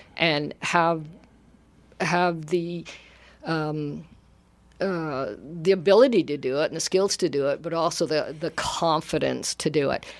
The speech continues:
and to go out, because they're the ones that are going to, um, make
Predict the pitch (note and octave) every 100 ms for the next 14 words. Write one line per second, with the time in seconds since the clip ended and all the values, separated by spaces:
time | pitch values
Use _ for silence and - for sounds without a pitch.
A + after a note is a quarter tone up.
0 | - D#3 F3 D#3+ F#3+ G3 E3+ E3+ E3+ D#3
1 | C3 C3 F3+ G3+ G#3 G3+ D#3 D#3 D3 D3
2 | - _ _ _ - D#3 F3+ E3 - F3+
3 | E3+ F3 E3+ E3+ E3 - E3+ D#3+ D#3 D#3
4 | D#3 - _ _ _ _ _ _ _ _
5 | _ _ _ - _ - F#3+ E3+ D3+ C#3+
6 | C#3+ D#3 D3+ - _ _ G#3+ G3+